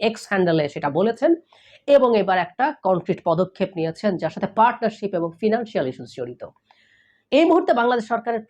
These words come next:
কাছে প্রতিটা ডলার, ইউরো কত ভ্যালুয়েবল আমরা বুঝি, সুতরাং অঙ্ক, মানে, এর মধ্যে কয়েক কোটি ডলার,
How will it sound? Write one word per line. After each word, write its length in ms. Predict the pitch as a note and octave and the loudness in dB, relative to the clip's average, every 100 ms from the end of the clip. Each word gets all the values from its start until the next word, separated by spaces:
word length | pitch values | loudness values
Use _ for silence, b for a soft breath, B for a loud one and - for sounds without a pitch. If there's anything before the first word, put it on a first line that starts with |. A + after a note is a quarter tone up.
| G#3+ | -8
কাছে 140 | G#3+ - | -6 -6
প্রতিটা 280 | F#3+ A3 F3+ C3+ | -4 -2 -4 0
ডলার, 260 | D#3 F3+ D#3 | 0 0 -2
ইউরো 260 | D3+ D3+ C3 C#3 E3 _ _ _ _ _ | -6 -8 -10 -12 -16 _ _ _ _ _
কত 140 | G3 G3 E3+ | -4 -2 -2
ভ্যালুয়েবল 400 | D3+ D3+ D3 C3 B2+ | 0 0 -2 -4 -8
আমরা 120 | B2 B2 | -12 -16
বুঝি, 260 | C3+ - - - _ - | -18 -20 -20 -20 _ -10
সুতরাং 360 | F3+ F#3 E3+ F3 - _ _ _ _ _ _ - F#3+ | -4 0 0 -4 -10 _ _ _ _ _ _ -2 2
অঙ্ক, 220 | G#3 - F#3 F3 - _ _ - _ _ _ _ _ _ _ _ _ _ _ _ _ | 2 2 2 2 -2 _ _ -20 _ _ _ _ _ _ _ _ _ _ _ _ _
মানে, 80 | - F3 | -2 2
এর 60 | |
মধ্যে 160 | G#3 G3+ | 2 2
কয়েক 160 | G#3 G3+ - | 2 0 0
কোটি 180 | C4+ C4+ | 0 2
ডলার, 160 | C3+ | 0